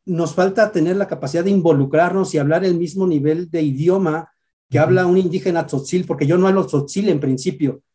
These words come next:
Speaker 1: Segundo, no entiendo su cosmovisión del mundo. Tercero, ¿qué necesitan saber nuestros chamacos para el futuro? Yo lo veo desde mi particular punto de vista, tengo dos chamacos, una de dieciocho,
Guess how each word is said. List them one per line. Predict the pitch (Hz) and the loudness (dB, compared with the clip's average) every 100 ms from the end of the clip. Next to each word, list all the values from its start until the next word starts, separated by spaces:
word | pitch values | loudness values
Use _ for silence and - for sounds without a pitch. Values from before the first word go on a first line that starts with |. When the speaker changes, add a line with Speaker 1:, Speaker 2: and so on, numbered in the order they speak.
| _ _ | _ _
Speaker 1:
Segundo, | - 147 180 220 | 0 2 2 2
no | 190 | 4
entiendo | 190 190 202 | 2 2 -2
su | 202 196 | -2 -4
cosmovisión | - 151 151 139 139 190 | -4 -2 0 -2 0 2
del | 185 151 | 4 2
mundo. | 156 185 190 151 - _ _ _ _ _ | 4 4 2 0 -2 _ _ _ _ _
Tercero, | 165 147 185 202 208 143 _ _ _ _ _ _ _ _ _ _ _ _ | 0 2 2 2 2 -2 _ _ _ _ _ _ _ _ _ _ _ _
¿qué | 190 | 2
necesitan | 226 226 185 190 190 220 | 2 2 -2 -4 0 0
saber | 214 160 190 | 2 0 2
nuestros | 196 185 147 | 0 -2 -4
chamacos | - 143 156 185 202 190 | -2 2 2 2 -2 -2
para | 156 | -2
el | 143 | -2
futuro? | 131 180 208 190 - _ _ - - _ _ | -4 -4 -2 -4 -6 _ _ -20 -20 _ _
Yo | 143 127 196 | -6 2 4
lo | 208 | 4
veo | 196 202 | 2 2
desde | 185 151 | 0 0
mi | 143 139 | -2 -2
particular | 139 131 135 147 190 | -6 -8 -2 -2 0
punto | 196 180 | 0 2
de | |
vista, | 165 175 160 | 0 0 -2
tengo | 175 165 | 0 0
dos | 165 156 | 0 -2
chamacos, | 139 143 151 165 156 | -2 -2 -2 -4 -2
una | 160 156 | -4 0
de | 131 | -2
dieciocho, | 127 123 139 151 165 175 190 | -2 -4 -2 -2 0 -4 -6